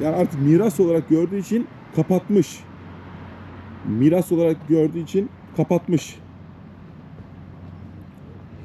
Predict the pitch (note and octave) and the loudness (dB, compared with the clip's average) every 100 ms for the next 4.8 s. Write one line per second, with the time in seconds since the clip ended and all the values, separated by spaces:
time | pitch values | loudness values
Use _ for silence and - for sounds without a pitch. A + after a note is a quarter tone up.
0 | - - - - - - - - - - | -18 -16 -16 -16 -16 -16 -16 -18 -18 -18
1 | - E3 F#3+ C#3+ A3+ A3+ F#3+ E3 D3+ C#3+ | 0 4 6 6 4 4 4 2 2 -2
2 | C#3 - - A#2 C3 A2+ A2 A#2+ - D#3+ | -6 -6 -6 2 4 2 -2 -8 -4 0
3 | B2+ G2+ G#2 C#3 C3+ A#2 A2+ A#2 - A2+ | 0 0 -2 0 -2 -2 -2 -4 -6 -6
4 | G#2+ A2+ A2+ - A2+ A2+ - D3 | -6 -2 -2 0 0 0 0 -4